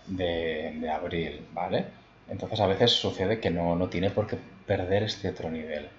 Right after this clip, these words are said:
¿vale? O sea que podría darse por bueno, no sé si será correcto o no, ¿vale? Pero sí que es cierto que aquí veo una gran acumulación de las manos fuertes, ¿vale? En el gráfico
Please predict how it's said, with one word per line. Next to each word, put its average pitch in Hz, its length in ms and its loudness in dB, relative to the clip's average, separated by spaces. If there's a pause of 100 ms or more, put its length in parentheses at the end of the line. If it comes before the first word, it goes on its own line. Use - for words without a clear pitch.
¿vale? 82 300 -2
O 92 40 0
sea - 160 -2
que - 80 -8
podría 101 400 6
darse 104 280 6
por 101 220 6
bueno, 80 300 0
no 87 140 0
sé 98 160 2
si 95 260 -2 (380)
será 92 520 6
correcto 92 440 0
o 101 40 4
no, 135 260 4 (440)
¿vale? 95 480 4
Pero 123 320 8 (300)
sí 139 200 2
que 143 100 2
es - 180 0
cierto 127 640 2 (320)
que 110 80 4
aquí 123 260 2
veo 127 460 4 (400)
una 117 240 6
gran 107 220 6
acumulación 104 880 4
de 98 80 6
las 80 200 4
manos 87 300 4
fuertes, - 540 0
¿vale? 90 240 -2 (320)
En 82 160 0
el 80 180 -4
gráfico 95 840 2